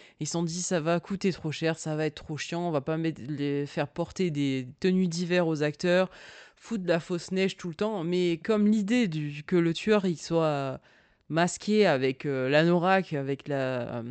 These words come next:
avec sa capuche, euh, avec la fourrure, quoi, autour, là, bah,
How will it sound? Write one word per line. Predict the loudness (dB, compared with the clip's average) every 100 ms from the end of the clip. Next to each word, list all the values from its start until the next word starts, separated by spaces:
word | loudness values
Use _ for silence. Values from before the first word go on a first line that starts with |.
| -12
avec | -14 -6
sa | -6
capuche, | -2 -4 -2 -6 -4 -2
euh, | 0 -2 -4
avec | -12 -2
la | 0 0
fourrure, | -4 -4 0 0 0
quoi, | 0 0
autour, | -2 -4 0
là, | 0 -2 -8 -20 -20 -20 _ _ _ _ _ _ -18
bah, | -16 -12